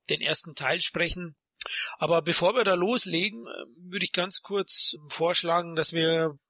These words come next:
den Leuten sagen, warum wir so große Actionfilm-Fans sind und, ja, und wie wir mit dem Genre in Berührung gekommen sind und was so unsere Helden sind.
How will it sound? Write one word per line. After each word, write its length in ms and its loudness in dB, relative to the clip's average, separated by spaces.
den 120 0
Leuten 380 2
sagen, 580 0
warum 640 0
wir 140 2
so 100 0
große 400 0
Actionfilm-Fans 1000 0
sind 300 -4
und, 580 -4
ja, 220 -2
und 420 -6
wie 140 -2
wir 160 0
mit 180 -6
dem 80 -2
Genre 400 -2
in 220 -8
Berührung 360 -2
gekommen 380 -4
sind 180 -2
und 120 -10
was 160 2
so 100 -2
unsere 320 -2
Helden 380 -2
sind. 260 -4